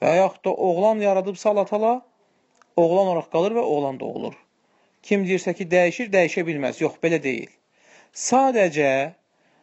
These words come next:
ola bilsin ki, həkimlər müəyyən aparatlar vasitəsilə diaqnoz qoysunlar ki, qız doğulacaq, lakin oğlan doğulsun. Bu artıq cinsiyyətin dəyişməyi deyil,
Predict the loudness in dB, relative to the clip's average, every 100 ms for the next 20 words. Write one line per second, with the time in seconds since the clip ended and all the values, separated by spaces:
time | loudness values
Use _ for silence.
0 | _ 0 2 2 0 -4 -4 -4 -4 -4
1 | -6 -6 -8 -16 _ _ _ -2 -2 -2
2 | -2 2 2 0 -6 -6 -2 0 0 -2
3 | 0 -2 2 0 0 -2 0 0 0 -4
4 | -8 -4 -2 -2 -2 0 0 0 -6 -4
5 | -2 -2 -2 -4 -2 -2 -6 -10 -4 -4
6 | 2 2 2 0 0 -2 -4 _ _ _
7 | 4 4 2 0 2 2 2 0 -2 -4
8 | -8 -10 _ _ _ _ 0 4 6 4
9 | 2 -2 -6 _ _ _ _ -2 0 0
10 | 0 -2 -2 -4 2 2 0 -2 0 0
11 | 0 -2 -2